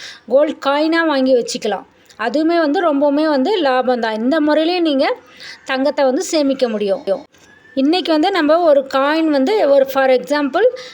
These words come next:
ஒரு ஃபோர் தௌசண்ட்க்கு வாங்குறோம்னு சொன்னா, அது வந்து ரொம்ப நாள் கழிஞ்சு நம்ம பார்க்கும்போது சிக்ஸ் தௌசண்ட்,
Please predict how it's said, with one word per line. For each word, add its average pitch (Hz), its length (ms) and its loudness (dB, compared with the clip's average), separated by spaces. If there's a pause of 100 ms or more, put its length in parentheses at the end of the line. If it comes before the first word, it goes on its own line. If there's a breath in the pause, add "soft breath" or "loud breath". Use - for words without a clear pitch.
ஒரு 320 240 -2
ஃபோர் 285 220 2
தௌசண்ட்க்கு 294 420 2
வாங்குறோம்னு 269 420 2
சொன்னா, 254 360 -4
அது 277 160 2
வந்து 262 220 2
ரொம்ப 285 240 0
நாள் 294 200 0
கழிஞ்சு 294 240 -2
நம்ம 269 160 0
பார்க்கும்போது 254 520 0
சிக்ஸ் - 340 -8
தௌசண்ட், 269 340 2